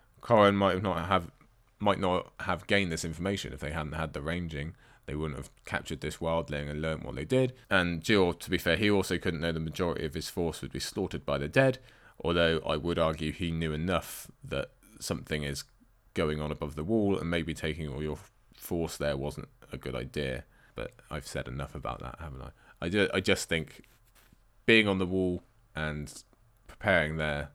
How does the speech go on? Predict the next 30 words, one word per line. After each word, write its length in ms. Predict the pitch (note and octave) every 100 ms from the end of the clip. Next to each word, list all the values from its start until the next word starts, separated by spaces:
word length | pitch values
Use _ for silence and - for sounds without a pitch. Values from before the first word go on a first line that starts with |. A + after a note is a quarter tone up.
| _
we 120 | A2 G#2+
know 140 | E2
what 80 | -
happens. 360 | D2 C#2 C#2 -
I 80 | G2+
think 180 | D3+ B2
I'm 100 | F#2
proven 300 | F#2+ E2+ E2
right 200 | E2 C#2
in 100 | C2
this, 260 | B1+ -
but 280 | C2+ - -
feel 180 | - E2
free 220 | F2 E2+
to 80 | D2
dis-, 220 | D#2+ D#2+
disagree. 560 | - F2+ - D2+ F#2 D#2 _ -
Okay, 220 | A#2+ F#2
Tyrion 720 | - B2 A#2 G#2+ G#2+ G#2 - -
ten. 460 | A2+ G2+ D2+ C#2+ - _ _ -
So 140 | E2+
this 200 | E2 E2+
is, 140 | E2+ -
this 220 | F2+ F2+
is 100 | E2+
the 80 | F2
chapter 320 | G2+ F2+ E2+
mainly 400 | F2 F#2+ F#2 F2+
about 260 | D#2+ D#2 -
Shae, 440 | - F2+ F2